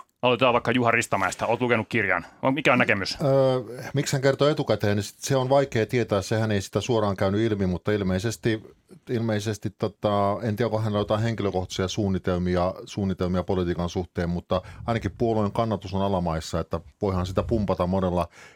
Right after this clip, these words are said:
Speaker 2: erilaisilla tavoilla, muun muassa näitten näkyvien hahmojen muisteloilla.
Speaker 1: Maria.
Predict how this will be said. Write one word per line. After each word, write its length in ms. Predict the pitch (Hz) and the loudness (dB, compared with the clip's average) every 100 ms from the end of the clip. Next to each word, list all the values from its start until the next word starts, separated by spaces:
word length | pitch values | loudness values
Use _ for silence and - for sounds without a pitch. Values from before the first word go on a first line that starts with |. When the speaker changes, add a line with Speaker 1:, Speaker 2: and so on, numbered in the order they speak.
| - | -2
Speaker 2:
erilaisilla 500 | 101 98 87 82 92 | 0 2 0 0 -2
tavoilla, 400 | - 92 87 85 | 0 0 0 0
muun 180 | 87 87 | -2 -2
muassa 280 | 87 - 90 | -2 -2 -4
näitten 300 | 85 - 90 | -4 -4 -4
näkyvien 420 | 90 87 85 82 | -4 -4 -2 -2
hahmojen 520 | 87 82 82 78 85 - | -4 -2 -2 -2 -4 -4
muisteloilla. 640 | 113 104 - 73 69 62 - 76 - _ - - - - _ _ _ _ _ _ _ _ | -2 -2 -2 -6 -6 -8 -12 -14 -18 _ -8 -8 -8 -20 _ _ _ _ _ _ _ _
Speaker 1:
Maria. 300 | 165 147 104 | 4 4 2